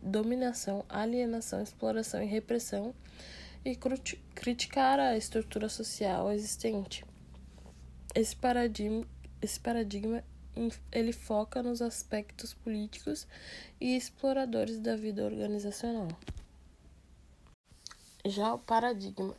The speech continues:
estruturalista radical, ele inclui objetivos radicais de mudança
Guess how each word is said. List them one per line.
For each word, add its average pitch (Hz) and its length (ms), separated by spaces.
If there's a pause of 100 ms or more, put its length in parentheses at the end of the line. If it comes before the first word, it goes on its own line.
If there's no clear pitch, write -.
(100)
estruturalista 226 1300
radical, 196 760 (1500)
ele 220 240
inclui 233 420
objetivos 247 720
radicais 254 500
de 254 60
mudança 233 600